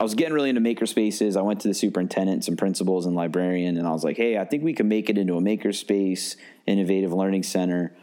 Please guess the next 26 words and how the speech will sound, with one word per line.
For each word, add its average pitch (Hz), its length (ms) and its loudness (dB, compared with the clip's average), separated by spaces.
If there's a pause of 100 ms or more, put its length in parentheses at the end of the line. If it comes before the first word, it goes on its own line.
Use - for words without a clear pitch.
(380)
Um, 92 260 0
so 113 160 0
I 120 60 0
actually 131 320 0
used 113 800 0
classroom 101 600 0
time 95 680 -2 (280)
with 110 200 2
eighth 104 260 0
graders 143 440 0
to 113 100 0
go 101 260 2
in 107 140 2
there 101 160 2
and 90 140 -2
gut - 180 0
shelves 110 460 0
out, 101 380 0
and 76 100 -2
we 95 80 0
turned 101 320 0
it 95 40 0
into 95 180 0
design 92 340 0
thinking 95 480 0
where, 90 480 -2